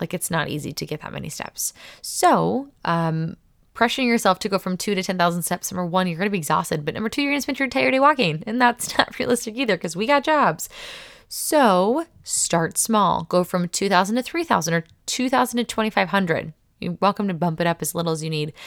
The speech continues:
We're not in a hurry to get up, to get our steps up, but we do wanna do it in a way that helps us to keep it as a habit.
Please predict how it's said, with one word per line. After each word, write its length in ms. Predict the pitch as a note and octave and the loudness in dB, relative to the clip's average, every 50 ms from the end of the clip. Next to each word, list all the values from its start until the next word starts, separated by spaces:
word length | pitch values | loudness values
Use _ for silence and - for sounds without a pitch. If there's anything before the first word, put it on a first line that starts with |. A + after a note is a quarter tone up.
| - - - - - - - | -16 -16 -18 -18 -20 -14 -2
We're 100 | - A#3 | 2 4
not 200 | A#3 A#3+ C4 C#4+ | 6 6 4 4
in 40 | C4+ | 2
a 40 | C#4 | 0
hurry 280 | - - B3+ B3 A#3+ A3+ | 0 2 4 4 6 4
to 60 | G3+ | 4
get 180 | F#3 G3 G3 - | 2 2 0 2
up, 340 | - F#3+ F#3 F#3 - _ - | 2 0 0 0 -4 _ -8
to 140 | - - G3+ | -6 -2 0
get 100 | G#3+ G3 | 2 2
our 80 | F#3+ | 2
steps 320 | E3+ - - F#3 F3+ - - | 2 2 2 2 2 2 0
up, 140 | D#3+ D#3 - | -2 0 0
but 100 | E3 E3 | -2 -2
we 140 | F3+ F#3 | -2 -2
do 240 | F3 D#3 G3+ G#3 G#3 | -2 0 0 0 2
wanna 240 | G3+ G#3+ G#3+ G3+ G3 | 2 0 0 0 0
do 260 | F#3 D#3+ F3+ F#3 F3+ | 0 -2 -2 0 2
it 180 | F3 E3 - - _ _ _ _ - _ _ _ _ _ _ - | 2 2 0 -2 _ _ _ _ -20 _ _ _ _ _ _ -2
in 160 | G#3+ G#3+ G3 | 0 2 2
a 100 | F#3+ F#3 | 2 2
way 320 | F3 F3 F3 E3 E3 E3+ | 2 2 2 2 2 2
that 180 | E3+ E3+ E3+ - | 2 0 -2 -2
helps 380 | - - - F3 E3 E3 - - | -4 -2 -2 -2 0 0 0 0
us 180 | E3+ E3+ - | 0 0 -2
to 140 | - - E3+ | -4 -6 -8
keep 380 | - - - - E3+ E3 - E3+ | -12 -12 -8 -6 -6 -4 -2 -4
it 180 | D#3 - - - | -4 -4 -6 -4
as 240 | - D#3 D#3+ D3+ - | -4 -2 -2 -2 -4
a 40 | D#3+ | -6
habit. 800 | D3 - - - - C3 - - - - - - - - - | -8 -8 -4 -2 -2 -2 -2 -4 -10 -12 -12 -10 -10 -10 -10